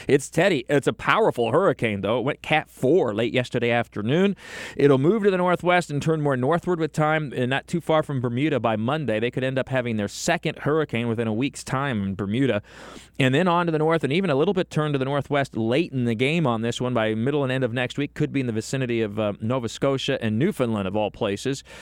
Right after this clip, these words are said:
but staying well to the east of Jacksonville and northeast Florida. No local impacts other than an easterly swell that'll be pushing to our beaches,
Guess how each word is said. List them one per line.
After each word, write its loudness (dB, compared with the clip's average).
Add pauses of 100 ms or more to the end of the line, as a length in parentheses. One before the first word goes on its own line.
(260)
but 2
staying 0
well 2
to 0
the -2
east -2
of -4
Jacksonville 0
and -2
northeast -4
Florida. -2
No 0
local 2
impacts -2
other 2
than 0
an -4
easterly -2
swell 0
that'll -2
be 0
pushing -2
to 2
our 2
beaches, -2